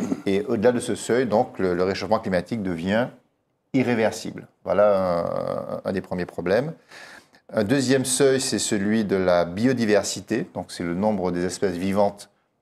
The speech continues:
sur la planète. Donc on mesure clairement, euh, le, le, la mortalité de ces, la disparition de ces espèces, euh, euh,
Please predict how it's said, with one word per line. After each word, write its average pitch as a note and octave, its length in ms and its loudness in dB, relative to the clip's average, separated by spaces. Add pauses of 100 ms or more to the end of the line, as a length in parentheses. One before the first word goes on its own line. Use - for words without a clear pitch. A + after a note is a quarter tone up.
sur - 120 -4
la F2+ 100 2
planète. G2 260 0
Donc G2+ 160 0
on G2 60 0
mesure A2 640 2
clairement, G2+ 520 0 (440)
euh, F2 600 2
le, F#2 240 -4
le, F2+ 420 -2 (220)
la G2 120 2
mortalité A2+ 640 2
de G#2+ 100 -2
ces, G2+ 240 -4
la F#2+ 100 -2
disparition A2+ 500 0
de G#2 60 -2
ces F#2 200 -6
espèces, A2+ 540 -4 (640)
euh, G#2+ 340 0 (200)
euh, - 180 -6